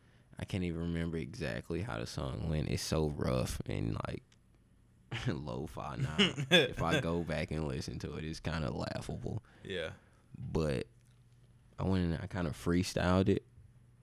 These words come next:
Speaker 2: Right.
Speaker 1: And just, like, just that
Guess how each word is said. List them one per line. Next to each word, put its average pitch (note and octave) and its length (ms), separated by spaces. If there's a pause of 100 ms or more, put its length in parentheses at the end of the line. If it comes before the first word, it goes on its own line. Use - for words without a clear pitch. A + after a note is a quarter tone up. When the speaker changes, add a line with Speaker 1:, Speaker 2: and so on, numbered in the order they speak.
(400)
Speaker 2:
Right. F#2 220
Speaker 1:
And - 480 (880)
just, - 180
like, - 320 (640)
just G2 200
that C2+ 160